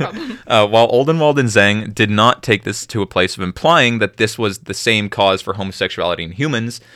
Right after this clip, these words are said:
Speaker 2: by deftly avoiding saying outright in their paper that a single gene made a person homosexual, uh, but you didn't have to tell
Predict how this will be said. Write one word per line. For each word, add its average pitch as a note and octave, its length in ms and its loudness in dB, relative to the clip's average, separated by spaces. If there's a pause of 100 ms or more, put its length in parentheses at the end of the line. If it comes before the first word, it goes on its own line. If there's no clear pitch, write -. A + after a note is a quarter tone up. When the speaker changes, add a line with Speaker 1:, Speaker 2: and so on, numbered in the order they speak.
(160)
Speaker 2:
by F#2+ 120 -2
deftly G#2+ 460 0
avoiding G#2 560 -2
saying F#2+ 340 -4
outright A2 400 0
in G2 80 -4
their F#2 80 -2
paper G2+ 320 -4
that F#2+ 160 -2
a - 20 -12
single F#2 300 -8
gene F#2 340 -8
made F2+ 220 -6
a - 20 -10
person F#2 320 -10
homosexual, F#2+ 760 -4 (580)
uh, G#2 160 2
but G#2+ 160 -6
you B2 60 -8
didn't A#2 180 0
have G2+ 180 -4
to G#2 80 -8
tell F2+ 460 -4